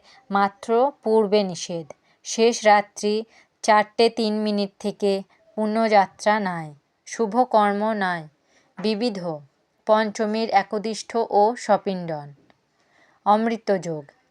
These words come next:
দিবা ছটা একত্রিশ মিনিটের মধ্যে ও সাতটা ষোলো মিনিট থেকে নটা ঊনত্রিশ মিনিটের মধ্যে ও এগারোটা বিয়াল্লিশ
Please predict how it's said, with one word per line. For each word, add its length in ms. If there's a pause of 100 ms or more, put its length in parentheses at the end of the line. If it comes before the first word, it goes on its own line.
দিবা 380
ছটা 460 (140)
একত্রিশ 540
মিনিটের 500
মধ্যে 500 (500)
ও 100 (200)
সাতটা 560
ষোলো 320
মিনিট 320 (100)
থেকে 320 (480)
নটা 400 (100)
ঊনত্রিশ 640
মিনিটের 440
মধ্যে 520 (520)
ও 140 (500)
এগারোটা 600
বিয়াল্লিশ 560